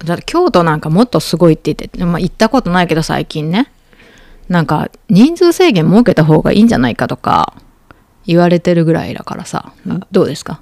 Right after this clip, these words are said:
Speaker 2: すいません、ありました。えっと、あー、読み方がわからないな。
Speaker 1: 日本三大庭園。
Speaker 2: あ、あったあった。え、日本、日本三、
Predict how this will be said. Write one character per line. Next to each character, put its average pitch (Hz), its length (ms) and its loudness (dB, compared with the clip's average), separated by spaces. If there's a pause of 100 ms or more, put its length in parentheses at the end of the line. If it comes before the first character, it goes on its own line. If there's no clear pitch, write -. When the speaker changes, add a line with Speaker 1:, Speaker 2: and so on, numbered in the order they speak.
Speaker 2:
す - 60 -20
い - 20 -20
ま 87 80 -16
せ - 60 -18
ん、 - 60 -20
あ - 120 -18
り 92 100 -14
ま 98 100 -12
し - 120 -14
た。 - 180 -16 (1040)
え 57 100 -18
っ - 100 -20
と、 - 160 -20
あ 82 220 -14
ー、 - 20 -18
読 73 160 -16
み 120 160 -10
方 - 340 -16
が 113 140 -12
わ 101 80 -14
か - 160 -18
ら 87 80 -14
な - 80 -18
い - 160 -20
な。 - 100 -20 (840)
Speaker 1:
日 165 120 -2
本 165 160 0
三 160 180 -2
大 160 180 -2
庭 156 140 -6
園。 165 140 -6
Speaker 2:
あ、 - 20 -2
あ 110 60 -2
っ - 20 -10
た 98 80 -10
あ - 20 -8
っ 92 40 -8
た。 92 160 -14 (260)
え、 95 80 -12
日 104 220 -6
本、 135 440 -6
日 110 140 -10
本 151 240 -2
三、 156 500 -4